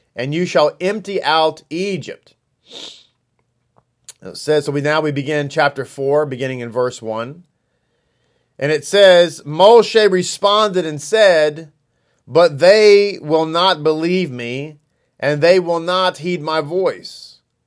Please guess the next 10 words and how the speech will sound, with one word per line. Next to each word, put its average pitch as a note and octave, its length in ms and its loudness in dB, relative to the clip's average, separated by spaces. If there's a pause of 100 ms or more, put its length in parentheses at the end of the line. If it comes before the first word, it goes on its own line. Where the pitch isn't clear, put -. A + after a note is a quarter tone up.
(240)
For C#3+ 200 -4
they E3+ 260 4
will E3 180 -2
say, G3+ 520 2
"Adonai F3 540 2
did D3+ 220 -4
not F3+ 300 0
appear D3 360 -4
to B2+ 140 -14
you."' D#2+ 300 -16